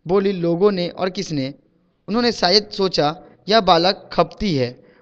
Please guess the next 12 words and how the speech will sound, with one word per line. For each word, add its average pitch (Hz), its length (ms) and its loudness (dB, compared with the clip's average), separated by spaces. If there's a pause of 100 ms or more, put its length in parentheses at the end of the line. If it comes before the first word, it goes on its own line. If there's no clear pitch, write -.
(120)
पर 220 100 0 (100)
इसको 196 500 -2 (180)
बहलाए 170 600 2 (220)
रखना 170 240 -2
ठीक 185 300 0
है।" 131 380 -6 (1400)
"तब 247 240 2
ईश्वर 220 300 2
ने 226 160 0
तो 208 380 0 (140)
नहीं 165 200 2
बनाए?" 208 460 0